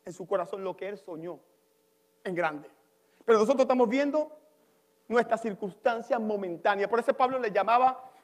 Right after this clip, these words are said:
esta circunstancia pequeña, momentánea y temporal. Le llamaba el apóstol Pablo. Le llamaba pequeña, temporal, esta leve tribulación. ¿Cómo?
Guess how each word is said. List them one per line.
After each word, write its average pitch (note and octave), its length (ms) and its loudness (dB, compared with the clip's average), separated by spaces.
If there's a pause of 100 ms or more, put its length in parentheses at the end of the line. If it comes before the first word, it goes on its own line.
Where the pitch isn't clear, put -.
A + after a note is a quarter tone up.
(140)
esta C#4+ 600 4
circunstancia C#4 1160 2 (220)
pequeña, C#4+ 720 6
momentánea C4 960 4
y B3+ 80 -2
temporal. A3+ 1000 4 (480)
Le G3 80 -2
llamaba F#3 300 0
el F3 60 0
apóstol E3+ 340 -6
Pablo. - 260 -14 (1160)
Le B3 100 2
llamaba C#4 380 -2
pequeña, C4 540 -8
temporal, B3 520 -4
esta B3 220 -4
leve C4+ 840 -2
tribulación. A3+ 720 -2
¿Cómo? F#4+ 600 4